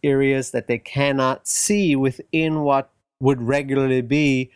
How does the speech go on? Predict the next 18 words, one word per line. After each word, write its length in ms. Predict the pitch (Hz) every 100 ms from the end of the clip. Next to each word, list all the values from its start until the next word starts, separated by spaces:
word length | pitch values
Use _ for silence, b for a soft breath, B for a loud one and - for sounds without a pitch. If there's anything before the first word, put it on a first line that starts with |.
| b
an 160 | 147 143
area 320 | 139 123 120
they 140 | 113 117
would 280 | 110 185 147
be 160 | 127
able 180 | 117 113
to 60 | 107
see, 240 | - 131
and 80 | 131
you 80 | 127
can 140 | 131
see 220 | - 156
that 160 | 135 127
exemplified 760 | 117 127 123 127 - 123 123
in 80 | 120
the 80 | 117
pictures 460 | - 127 - 120
below. 640 | 104 131 127 135 135 131